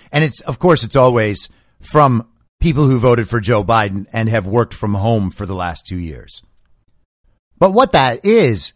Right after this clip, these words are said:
is obviously an excuse for why they don't know basic facts about the things they're discussing. Okay? It actually matters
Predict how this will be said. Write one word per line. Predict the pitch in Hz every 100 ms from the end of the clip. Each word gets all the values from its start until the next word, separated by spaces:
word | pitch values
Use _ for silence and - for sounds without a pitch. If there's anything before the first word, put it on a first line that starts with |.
| _
is | 151 120 - _
obviously | 160 233 226 131 - 123 110 - _ _ -
an | 151 147
excuse | - - - - 214 190 107 - - _ _ _ -
for | 170 135
why | 127 180
they | 196 196
don't | 156 175 185
know | 131 180 135
basic | 82 - 165 165 147 -
facts | 175 190 - - - -
about | 123 127 170 196
the | 131
things | 143 - 196 135 87 90
they're | 196 226
discussing. | 139 120 - - 233 - - - _ _ _ _ _ -
Okay? | 143 170 185 156 _ _ _ _ -
It | 214
actually | - 285 277
matters | 160 151 220 127 67 -